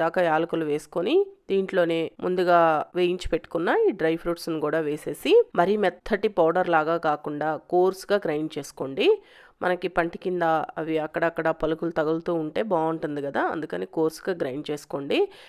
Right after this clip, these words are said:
లేదు మీ పిల్లలు సరిగా తినరు అలా చేస్తే అనుకుంటే మెత్తగా గ్రైండ్ చేసుకోండి. చూడండి, ఈ విధంగా గ్రైండ్ చేసుకోవాలి. ఒక మూడు నాలుగు సార్లు పల్స్ ఇచ్చారంటే మీకు ఈ విధంగా గ్రైండ్ అయిపోతుంది. ఇలా గ్రైండ్ చేసుకున్న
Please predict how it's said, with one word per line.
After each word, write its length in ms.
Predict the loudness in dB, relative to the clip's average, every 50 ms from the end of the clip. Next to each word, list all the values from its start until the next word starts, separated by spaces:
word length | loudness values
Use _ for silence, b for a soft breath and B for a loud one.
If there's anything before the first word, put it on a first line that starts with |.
| B B 2 8
లేదు 240 | 10 10 10 10 8 6
మీ 80 | 6 4 4 4
పిల్లలు 280 | 2 4 4 4 4 4 2
సరిగా 240 | 2 2 2 2 0 0 0
తినరు 280 | 0 0 2 2 4 4 4
అలా 140 | 2 2 -2 -2 -2
చేస్తే 340 | -2 -2 -2 -4 -4 -2 -2 0
అనుకుంటే 400 | -2 -4 -6 -6 -8 -6 -2 -2 0 0
మెత్తగా 340 | 0 -2 -2 -4 -2 0 0 0
గ్రైండ్ 240 | 0 -2 -4 -4 -6 -8
చేసుకోండి. 480 | -10 -12 -10 -10 -10 -10 -4 -2 0 2 0 0 -2 _ _ 0
చూడండి, 300 | 0 2 2 2 2 0 2 2
ఈ 40 | 2 2
విధంగా 260 | 2 2 2 2 2 2 2
గ్రైండ్ 240 | 0 0 0 -2 -2 -6
చేసుకోవాలి. 520 | -6 -6 -6 -4 -2 -2 -2 0 0 0 2 2 0
ఒక 180 | 2 2 0 2 2
మూడు 160 | 2 2 2 2 2
నాలుగు 240 | 2 2 0 0 2 4
సార్లు 260 | 4 6 6 4 0 0
పల్స్ 240 | 0 0 0 -2 -4 -6
ఇచ్చారంటే 440 | -4 -2 -2 -2 -2 -2 -4 -4 -4 -4
మీకు 180 | -4 -2 0 0 0
ఈ 20 | 0 0
విధంగా 320 | -2 -2 -2 -2 -2 -2 0 -2
గ్రైండ్ 240 | -2 -2 -4 -4 -4
అయిపోతుంది. 520 | -4 -6 -8 -10 -10 -10 -8 -4 0 2 2 2 2 B B B B B B 2 8
ఇలా 120 | 8 8 8 8
గ్రైండ్ 260 | 4 2 2 0 0 0 -2
చేసుకున్న 380 | -2 -2 -4 -6 -6 -4 -4